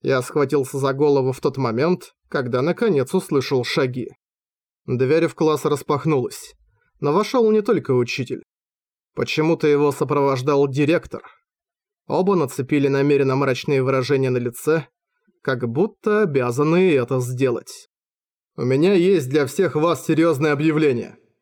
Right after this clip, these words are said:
Прошу сохранять спокойствие». Директор начал говорить. «Только что с нами связалась полиция.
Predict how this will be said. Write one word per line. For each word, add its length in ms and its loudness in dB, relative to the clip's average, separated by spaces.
Прошу 500 2
сохранять 500 0
спокойствие». 760 -2
Директор 640 0
начал 360 -2
говорить. 600 -4
«Только 360 0
что 300 0
с 120 -10
нами 480 2
связалась 600 2
полиция. 680 -2